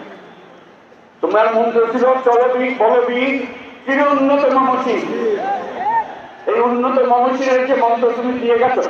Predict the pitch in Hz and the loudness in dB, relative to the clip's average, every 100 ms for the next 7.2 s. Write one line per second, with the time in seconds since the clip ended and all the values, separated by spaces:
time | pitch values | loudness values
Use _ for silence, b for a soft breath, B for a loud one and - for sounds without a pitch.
0 | - - - - - - - - - - | -6 -14 -16 -20 -20 -20 -20 -20 -20 -6
1 | 208 220 240 240 - 247 254 240 220 233 | -2 0 2 2 2 2 2 2 2 2
2 | 240 240 254 - 254 254 247 240 233 240 | 0 0 -2 -2 -2 0 -2 -2 0 0
3 | 240 247 240 247 247 247 277 294 294 - | 2 2 0 0 -2 -2 -2 -2 -4 -8
4 | - - - - 240 240 302 302 269 233 | -18 -20 -8 0 0 0 -2 0 2 2
5 | - 220 202 196 139 - - - - - | 2 2 0 -2 -6 -10 -18 -20 -20 -10
6 | 190 220 254 247 247 254 226 226 269 262 | -6 0 0 0 0 2 0 2 0 2
7 | 233 | 2